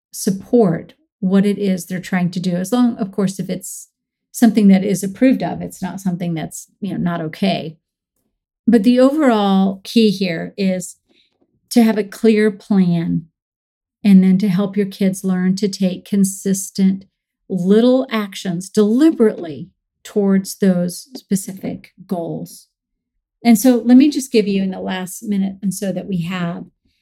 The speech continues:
uh, and I'm gonna throw these in the show notes. I'm gonna give you some practical examples in the show notes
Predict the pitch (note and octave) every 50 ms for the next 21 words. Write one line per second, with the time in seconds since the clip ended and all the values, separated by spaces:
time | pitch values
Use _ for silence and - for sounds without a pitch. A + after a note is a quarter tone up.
0 | _ _ _ _ _ _ A3 G3+ G3 G#3 A#3+ A3+ A3 B3 C4+ D#4 C#4 A#3+ F#3+ -
1 | A3+ G#3+ G#3 G3+ G#3+ G3 G3 A3 G3+ G3 F#3+ - - G3 F3+ F3+ F3 E3+ F3+ F3+
2 | - - G#3 F#3+ G3 G#3+ A3 A3+ G3+ A3+ G#3+ G3 G3+ G3+ G3+ G3 - - F#3+ F#3
3 | F3 - - F#3 F#3+ F#3+ - G#3+ - C4 D4 C#4+ - - G#3 G3 F#3+ F#3+ G3 F#3+
4 | F#3+ - - - G#3+ A3 B3 B3+ - - A#3 G#3 G3 F#3+ F#3 F3+ F#3 F#3+ F#3+ -
5 | -